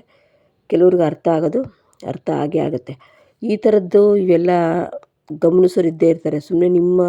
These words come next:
ಆ, ಬೆಲೆನ ನೀವು ಕಳ್ಕೊತೀರ. ಬಾಯಲ್ಲಿ ಪಾಸಿಟಿವ್, ಪಾಸಿಟಿವ್, ಹ್ಮ್, ಒಳ್ಳೆ ವಿಚಾರಗಳು ಅಂತ ಹೇಳ್ಕೊಂಡು, ಮನಸ್ಸಲ್ಲಿ ನೆಗೆಟಿವ್ ಥಾಟ್ಸ್‌ಗಳನ್ನ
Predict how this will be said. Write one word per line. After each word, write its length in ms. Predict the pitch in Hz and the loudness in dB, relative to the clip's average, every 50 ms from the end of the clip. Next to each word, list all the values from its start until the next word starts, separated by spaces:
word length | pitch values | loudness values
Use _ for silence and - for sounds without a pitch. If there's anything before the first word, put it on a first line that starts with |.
| 175 170 185 - _ _ _ _ _ _ _ _ _ _ _ 190 185 | -2 -4 -8 -10 _ _ _ _ _ _ _ _ _ _ _ -4 -2
ಆ, 400 | 160 156 156 151 151 151 151 147 | 0 0 0 0 -2 -2 -2 -4
ಬೆಲೆನ 380 | 143 160 151 160 170 170 170 165 | 0 0 2 4 4 4 4 2
ನೀವು 140 | 165 160 156 | 0 -2 -2
ಕಳ್ಕೊತೀರ. 520 | - 165 156 - - 147 147 143 147 143 143 135 - _ _ - | -4 -10 -8 -4 -4 -4 -4 -2 -4 -6 -6 -6 -10 _ _ -4
ಬಾಯಲ್ಲಿ 300 | 156 151 160 165 170 185 | -2 0 0 0 -2 -4
ಪಾಸಿಟಿವ್, 440 | - - 156 147 156 151 - 180 180 | -6 -4 -4 -4 -4 -4 -4 -6 -4
ಪಾಸಿಟಿವ್, 540 | - 151 147 160 151 - 156 147 143 139 156 - _ _ _ _ _ _ _ _ _ _ _ _ _ _ _ | -4 -6 -6 -6 -8 -6 -6 -4 -4 -6 -8 -12 _ _ _ _ _ _ _ _ _ _ _ _ _ _ _
ಹ್ಮ್, 240 | 196 190 165 151 151 | -10 -8 -6 -4 -4
ಒಳ್ಳೆ 200 | 156 160 165 175 | -4 -2 -2 -2
ವಿಚಾರಗಳು 480 | 160 156 - 175 156 156 151 151 147 143 | -4 -2 -4 -2 -2 -2 -2 -2 -2 -4
ಅಂತ 140 | 143 - | -4 -4
ಹೇಳ್ಕೊಂಡು, 840 | 147 147 143 143 143 143 - - 160 151 156 175 175 165 156 151 - _ _ _ _ _ _ _ _ | -4 -2 -2 -4 -4 -6 -10 -10 -8 -6 -4 -4 -4 -4 -8 -12 -14 _ _ _ _ _ _ _ _
ಮನಸ್ಸಲ್ಲಿ 480 | - 151 160 - - - 160 156 160 156 | -2 -2 -2 -2 -2 -2 -2 0 0 0
ನೆಗೆಟಿವ್ 440 | 151 147 151 151 143 - 160 156 156 | 0 0 -2 -4 -4 -2 -4 -4 -4
ಥಾಟ್ಸ್‌ಗಳನ್ನ 560 | - 151 147 143 - - - 170 156 147 | -6 -8 -8 -8 -12 -12 -8 -6 -4 -4